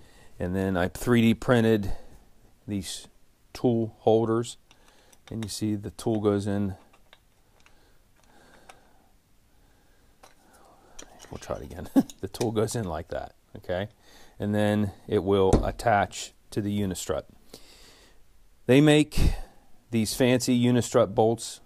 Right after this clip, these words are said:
I'm not sure what they're called. They have a spring on 'em, and they fit in here like this, and they stay put.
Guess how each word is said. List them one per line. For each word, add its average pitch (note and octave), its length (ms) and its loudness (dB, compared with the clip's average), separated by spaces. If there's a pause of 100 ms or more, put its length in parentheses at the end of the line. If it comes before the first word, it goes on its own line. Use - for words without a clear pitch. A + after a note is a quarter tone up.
(120)
I'm G2+ 120 -4
not G2+ 120 0
sure - 160 0
what G#2 200 2
they're F#2+ 100 0
called. G#2+ 460 2
They F#2+ 100 0
have G2 160 0
a F#2 60 -4
spring A#2+ 400 0
on A2+ 200 2
'em, A2+ 200 -2 (960)
and F#2 160 -4
they F2 80 -4
fit A#2+ 280 4
in A2+ 140 0
here A#2 240 2
like F2+ 280 2
this, A#2+ 520 2 (1400)
and G#2+ 480 -4
they F#2+ 80 -2
stay G2 260 0
put. B2+ 380 4